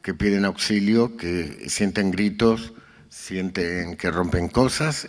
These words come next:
y no entienden qué está pasando. Hasta que nos llegó a mo-, el momento a nosotros también, que empezamos a sen-, a escuchar que rompían con las culatas de, del rifle,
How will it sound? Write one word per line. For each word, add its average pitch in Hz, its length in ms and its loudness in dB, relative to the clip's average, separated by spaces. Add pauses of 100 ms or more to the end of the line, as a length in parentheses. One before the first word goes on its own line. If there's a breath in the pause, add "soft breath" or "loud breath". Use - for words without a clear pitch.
y 95 460 0
no 101 160 -2
entienden 107 760 -2 (180)
qué - 80 -12
está 85 220 -10
pasando. - 600 -8 (1120 loud breath)
Hasta 107 280 0
que 107 120 0
nos 104 200 2
llegó 107 180 2
a 104 40 2
mo-, 101 220 4
el 98 200 -2
momento 98 360 2
a 95 40 0
nosotros 90 440 -2
también, 120 380 0
que 123 100 -4
empezamos 95 480 0
a 104 60 -2
sen-, 87 380 -4
a 87 300 -2
escuchar 135 680 2 (560 loud breath)
que - 80 0
rompían 113 680 6
con 92 200 2
las 80 100 -2
culatas 95 460 2
de, 87 340 -2
del 80 240 -6
rifle, 107 540 -2